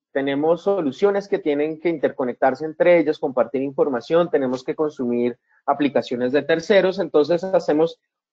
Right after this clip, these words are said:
integraciones punto a punto, o si no, desarrollamos web services.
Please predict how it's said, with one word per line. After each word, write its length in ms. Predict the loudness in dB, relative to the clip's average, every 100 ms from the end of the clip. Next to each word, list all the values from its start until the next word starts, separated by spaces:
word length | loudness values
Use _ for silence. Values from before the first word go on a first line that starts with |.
| _ 0
integraciones 640 | 4 6 4 4 0 0
punto 300 | -4 0 2
a 80 | 4
punto, 400 | 2 2 2 2
o 100 | 2
si 120 | 2
no, 120 | 2
desarrollamos 600 | 2 2 0 2 0 0
web 160 | 0 0
services. 680 | 2 0 0 -8 -16 -20